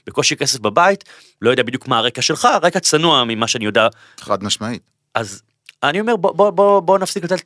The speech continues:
Speaker 1: ל-, ל-, למתרצי תירוצים, להגיד, "אה, אבל פולישוק הוא פר-, פריבילג." אתה במקום טוב, בוא נסכם את זה ככה.
Speaker 2: כן, ש-, שכמובן,
Speaker 1: גם הי-,
Speaker 2: שכמובן יכול להשתנות בכל רגע נתון.
Speaker 1: וגם היום אתה עובד קשה, בוא.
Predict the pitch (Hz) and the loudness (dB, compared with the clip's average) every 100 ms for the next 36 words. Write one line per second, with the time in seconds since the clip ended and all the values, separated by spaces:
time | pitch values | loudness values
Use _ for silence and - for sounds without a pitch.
0 | _ 120 101 117 107 95 _ _ - 104 | _ 0 0 0 -2 -2 _ _ -4 -4
1 | 113 117 107 170 165 151 - 196 190 _ | -2 -4 0 0 0 0 0 -2 -4 _
2 | _ 113 127 - 139 107 92 _ _ 101 | _ -6 -4 0 0 0 -4 _ _ -8
3 | 87 - 175 - 113 - 104 110 104 82 | -4 -2 -2 0 -2 0 0 2 0 -2
4 | _ - _ - 185 226 196 170 147 - | _ -20 _ -2 0 2 0 0 -2 -2
5 | 107 - 107 135 104 113 110 107 95 78 | -6 -4 -4 -2 -4 -4 -6 -6 -6 -6
6 | - 131 170 _ - 120 - 135 156 165 | 0 -2 -2 _ -6 -4 -4 -2 2 4
7 | 196 220 - - - 180 180 180 202 190 | 4 4 0 -8 -2 0 4 4 4 4
8 | 196 190 - 185 196 160 185 156 127 120 | 4 2 2 2 2 2 2 2 2 0
9 | - - 151 185 220 247 233 196 - 170 | -2 -2 0 2 2 2 2 0 0 0
10 | 151 135 220 | 0 2 2